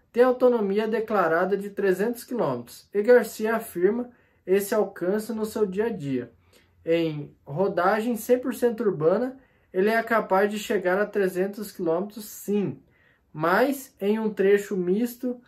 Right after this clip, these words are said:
cerca de duzentos e oitenta quilômetros, afirma o motorista, que mantém a velocidade constante de oitenta quilômetros por hora na estrada para consumir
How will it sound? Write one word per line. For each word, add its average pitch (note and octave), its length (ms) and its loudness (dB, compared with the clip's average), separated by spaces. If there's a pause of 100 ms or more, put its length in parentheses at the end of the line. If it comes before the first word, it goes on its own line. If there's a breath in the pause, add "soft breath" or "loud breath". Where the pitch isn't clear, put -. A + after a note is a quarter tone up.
(180 soft breath)
cerca A3 420 0
de G#3 140 -4
duzentos G#3 420 -2
e G#3 40 0
oitenta G3+ 300 -4
quilômetros, D#3 540 -4
afirma F3 380 -6
o - 20 -4
motorista, G3 680 -4 (500 soft breath)
que A3+ 400 6 (260 soft breath)
mantém G#3 360 2
a G#3 60 2
velocidade G#3 420 -2
constante G#3 420 -4
de G#3 60 2
oitenta G3 280 -2
quilômetros F#3 320 -2
por G3+ 200 2
hora F#3+ 240 0
na G3 120 -4
estrada F3+ 520 -2
para F#3+ 200 -2
consumir F3+ 600 -6